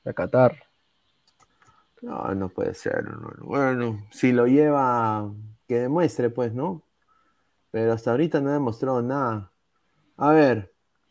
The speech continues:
Speaker 2: Will Fire T V, Mosquera con su café ya se convirtió en meme. César Alejandro Maturrano Díaz, Calcaterra a vender panchos. Eh, delantero sin jerarquía y así no vas a poder hacer ni un gol.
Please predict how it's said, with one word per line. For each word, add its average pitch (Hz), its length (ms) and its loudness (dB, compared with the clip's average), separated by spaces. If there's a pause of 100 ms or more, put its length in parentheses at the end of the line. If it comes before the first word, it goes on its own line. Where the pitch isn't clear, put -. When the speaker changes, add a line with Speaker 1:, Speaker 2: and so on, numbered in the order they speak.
(480)
Speaker 2:
Will 175 240 10
Fire 180 340 2
T 170 180 4
V, 180 160 2
Mosquera 156 560 0
con 156 160 0
su 139 220 -2
café 170 400 2
ya 165 100 4
se 165 140 0
convirtió 147 500 0
en 156 160 -2
meme. 143 600 -2 (280)
César 160 400 -2
Alejandro 147 460 0
Maturrano 143 560 -2
Díaz, 165 260 -2
Calcaterra 139 880 -2
a 127 60 -4
vender 135 460 0
panchos. 131 760 -2 (500)
Eh, 127 500 -4 (100)
delantero 131 560 0
sin 151 240 -4
jerarquía 131 640 -2
y 143 100 2
así 131 220 -4
no 170 120 -4
vas 165 160 -4
a 160 60 -2
poder 156 280 0
hacer 165 240 -6
ni 165 100 -6
un 160 220 -4
gol. 151 500 0